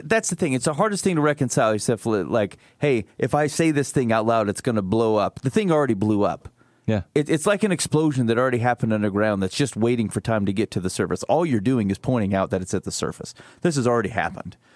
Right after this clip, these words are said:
Speaker 1: The, the, the, the guy who pulled, who lit the T N T already lit it. And that's not your, really your problem. You're just the,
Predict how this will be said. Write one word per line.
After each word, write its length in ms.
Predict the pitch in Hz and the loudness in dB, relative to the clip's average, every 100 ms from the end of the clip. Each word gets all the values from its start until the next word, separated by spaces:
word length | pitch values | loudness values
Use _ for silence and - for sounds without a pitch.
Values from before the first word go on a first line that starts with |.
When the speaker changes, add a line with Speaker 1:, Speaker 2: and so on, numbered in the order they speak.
| _ _ | _ _
Speaker 1:
The, 80 | 120 | -2
the, 200 | 92 120 | 0 0
the, 160 | 107 104 | 0 0
the 120 | 113 | 0
guy 200 | 151 147 | 2 2
who 120 | 123 | 0
pulled, 380 | 110 135 127 113 | 0 0 0 0
who 160 | 110 | 0
lit 220 | 110 143 - | 2 0 -2
the 40 | |
T 220 | - 139 | -2 0
N 120 | 110 98 | 0 -2
T 320 | 123 107 98 - _ | -2 0 -2 -6 _
already 260 | 143 123 101 | 0 0 0
lit 180 | 98 92 | 0 -2
it. 180 | - - - _ _ - | -6 -16 -20 _ _ -4
And 100 | 113 | -2
that's 180 | 113 - | 0 0
not 180 | 139 87 | -2 0
your, 80 | |
really 180 | 107 107 | 0 0
your 100 | 98 | -2
problem. 440 | - 95 85 69 110 | -2 -4 -4 -6 -4
You're 100 | 131 | -2
just 200 | 135 | -2
the, 80 | - | -4